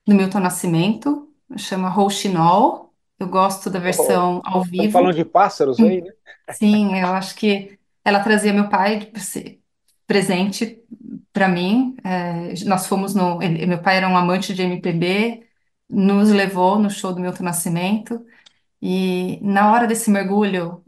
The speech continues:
Speaker 1: né, de buscar sentido pra minha história, olhar, então assim, eu fiz esses exercícios de buscar as músicas que eu ouvi em cada lugar que eu estive. E é, eu acho que essa me, me fa-, fora os,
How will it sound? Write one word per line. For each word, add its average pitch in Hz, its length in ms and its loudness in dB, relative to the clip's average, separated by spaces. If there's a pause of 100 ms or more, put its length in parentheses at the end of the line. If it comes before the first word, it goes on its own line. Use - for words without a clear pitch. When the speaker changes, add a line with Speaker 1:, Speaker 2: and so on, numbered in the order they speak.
Speaker 1:
né, 202 460 0 (220)
de - 160 -10
buscar 196 400 -2
sentido 202 420 -2
pra 196 120 -6
minha 190 100 -2
história, 185 720 -4
olhar, 208 500 0
então 214 120 -6
assim, 208 220 -2
eu 202 60 0
fiz 214 260 -2
esses 214 220 -4
exercícios 190 640 -2
de 175 340 -6 (920)
buscar 220 320 2
as 214 80 4
músicas 208 500 4
que - 100 -2
eu 202 60 4
ouvi 190 300 -2
em 180 100 0
cada 202 340 -2
lugar 196 260 -2
que - 80 -8
eu 202 40 -6
estive. 190 880 -2 (360)
E 196 340 -4
é, 202 260 0
eu 202 80 2
acho 202 200 -2
que - 100 -4
essa 202 260 0
me, 196 400 -2
me 190 100 -4
fa-, - 480 -8
fora 220 300 0
os, 208 220 -4